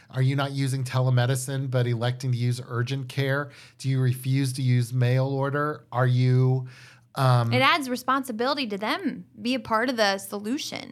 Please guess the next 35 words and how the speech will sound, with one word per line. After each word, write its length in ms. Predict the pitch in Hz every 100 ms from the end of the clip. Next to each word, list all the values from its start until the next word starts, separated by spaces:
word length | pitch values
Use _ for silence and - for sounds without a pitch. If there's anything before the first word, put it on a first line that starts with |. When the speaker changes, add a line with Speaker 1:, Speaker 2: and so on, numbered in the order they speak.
| 202
Speaker 1:
Exactly. 840 | 202 175 156 196 214 254 - 156
Speaker 2:
Mm-hmm. 180 | 127 123
Speaker 1:
Let 260 | 151 208 208
them 220 | 196 170
know 180 | 170 214
about 240 | 160 135
what's 280 | 135 139 127
driving 360 | 147 131 139 143
up 140 | 127
the 80 | 131
costs 460 | 127 147 160 160 139
and 100 | 123
what 220 | 123 -
they 180 | 127 131
can 280 | 127 135
do 300 | 123 135 147
and 100 | 127
have 220 | 107 123 113
a 100 | 107
hand 480 | 120 147 165 139
in 300 | 113 98 101 110
Speaker 2:
Mm-hmm. 340 | 214 196 196 120 -
Speaker 1:
to 140 | 135
affect 420 | 127 170 180 180
it. 140 | 123 -
So 100 | 160
that's 240 | 180 220
what 120 | 254 226
I'm 100 | 151
saying 380 | - 156 151
when 100 | 139
I 60 | 123
say 240 | 127 156
be 260 | 135 123 135
bold. 520 | 127 120 117 127 139